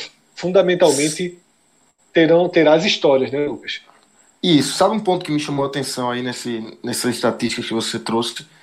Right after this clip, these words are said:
Speaker 2: Quantidade de jogos não oficiais entre Bahia e Flamengo, velho.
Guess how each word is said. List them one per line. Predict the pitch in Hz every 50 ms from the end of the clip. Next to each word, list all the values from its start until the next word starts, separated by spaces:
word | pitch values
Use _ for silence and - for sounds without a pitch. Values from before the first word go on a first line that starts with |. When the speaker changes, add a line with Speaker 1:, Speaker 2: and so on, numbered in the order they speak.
| _ _ _ _ _ -
Speaker 2:
Quantidade | - 180 196 202 - 285 185 143 135 135 147 160
de | 160
jogos | 127 139 139 147 - 165 160 135 139
não | 139 139 143 160 190 233 277
oficiais | 285 294 - - 277 214 143 117 120 127 151 - - - _ _ _ _ _
entre | - 147 147 160
Bahia | 156 151 160 143 135 131 147
e | -
Flamengo, | - 202 190 147 117 107 104 104 101 98
velho. | 98 98 -